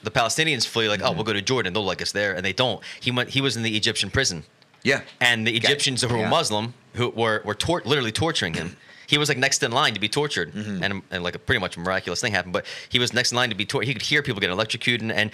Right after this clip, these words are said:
Speaker 1: they were Muslims on Muslims.
Speaker 2: He was, like, number sixty or something. It was, like,
Speaker 1: I think it was,
Speaker 2: yeah.
Speaker 1: like, yeah, something like that,
Speaker 2: It was
Speaker 1: forty-nine
Speaker 2: high,
Speaker 1: or something.
Speaker 2: yeah.
Speaker 1: And, like, number forty-eight, he heard screaming reform, and, like,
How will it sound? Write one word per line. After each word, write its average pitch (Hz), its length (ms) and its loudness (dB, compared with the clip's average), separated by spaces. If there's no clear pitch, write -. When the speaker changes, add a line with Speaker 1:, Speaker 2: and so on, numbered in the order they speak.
Speaker 1:
they 120 100 4
were 131 160 2
Muslims 113 400 0
on 101 140 -2
Muslims. 113 360 -2
Speaker 2:
He 131 60 2
was, 127 100 0
like, 117 120 0
number 104 160 -2
sixty - 420 -2
or 60 40 -6
something. 50 300 -4
It 55 60 -4
was, 73 140 -4
like, - 60 2
Speaker 1:
I - 40 2
think 151 160 2
it 208 40 4
was, 190 100 0
Speaker 2:
yeah. 143 60 0
Speaker 1:
like, - 160 -10
yeah, 147 180 4
something 147 160 2
like 98 80 -2
that, - 60 0
Speaker 2:
It - 140 -4
was 131 80 2
Speaker 1:
forty-nine 120 280 4
Speaker 2:
high, - 40 2
Speaker 1:
or 117 40 0
something. 127 280 2
Speaker 2:
yeah. 107 60 2
Speaker 1:
And, 107 80 0
like, 107 140 0
number 113 200 -2
forty-eight, 117 440 4
he 104 100 -4
heard 110 220 0
screaming 113 320 0
reform, 110 460 0
and, 95 120 -2
like, 92 180 2